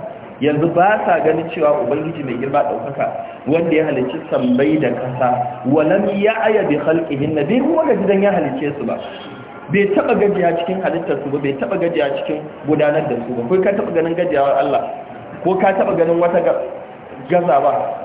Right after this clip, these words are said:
"Farji al-basara karratayn hal tara min futur?"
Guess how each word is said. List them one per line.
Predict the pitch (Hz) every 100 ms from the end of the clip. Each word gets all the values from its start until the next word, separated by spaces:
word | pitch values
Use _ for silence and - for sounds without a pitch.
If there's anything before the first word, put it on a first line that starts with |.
| -
"Farji | - 233 240 190
al-basara | 185 175 147 202 208 196 156 -
karratayn | 220 220 196 170 190 185 170
hal | - 226 240
tara | 220 185 185
min | 190
futur?" | 185 170 175 208